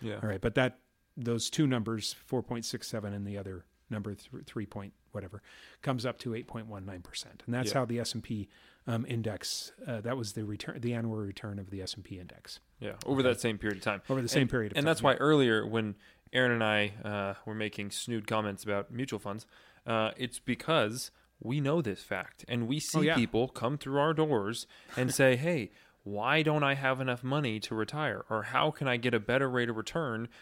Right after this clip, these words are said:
Speaker 1: because whatever investment vehicle I have been in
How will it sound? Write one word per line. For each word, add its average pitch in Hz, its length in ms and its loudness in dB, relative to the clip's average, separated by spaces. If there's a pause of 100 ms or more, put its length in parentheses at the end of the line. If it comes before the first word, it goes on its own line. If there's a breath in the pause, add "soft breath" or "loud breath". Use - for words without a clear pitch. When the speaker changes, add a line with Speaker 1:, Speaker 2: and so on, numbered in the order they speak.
(260 loud breath)
Speaker 1:
because 120 360 0 (300 soft breath)
whatever 123 520 4 (240 soft breath)
investment 113 800 0
vehicle 117 580 4
I 107 100 6
have 101 180 2
been 147 180 2
in 113 300 0